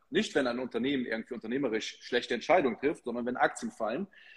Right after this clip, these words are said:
Auch hier in der Community sehr viele Leute, die auch, auch Finanzinfluencer, ja, ähm,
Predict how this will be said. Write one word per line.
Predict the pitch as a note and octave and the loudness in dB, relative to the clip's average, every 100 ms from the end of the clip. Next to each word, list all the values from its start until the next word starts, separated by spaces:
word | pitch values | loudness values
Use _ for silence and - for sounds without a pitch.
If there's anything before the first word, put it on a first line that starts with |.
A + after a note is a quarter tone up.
| - - | -2 4
Auch | C3+ C3+ | 4 6
hier | F3 | 2
in | D#3 | 2
der | C#3+ | -2
Community | C#3+ F#3 F3+ C3 D3 | -4 -2 -2 -2 0
sehr | C3+ C#3 | 2 0
viele | - B2 | -2 -2
Leute, | A#2+ D#3+ C#3+ | 0 0 -4
die | A#2 A2+ - | -4 -4 -4
auch, | B2+ - | -6 -6
auch | G#2+ | -8
Finanzinfluencer, | - B2 A#2+ D3+ B2 G#2+ G#2+ - C#3+ - - _ | 0 2 4 2 0 0 0 2 0 -2 -18 _
ja, | - A#2 C3+ A#2+ A#2+ | 8 8 8 4 0
ähm, | A#2+ A#2+ B2 B2 - | 0 -2 -2 -4 -10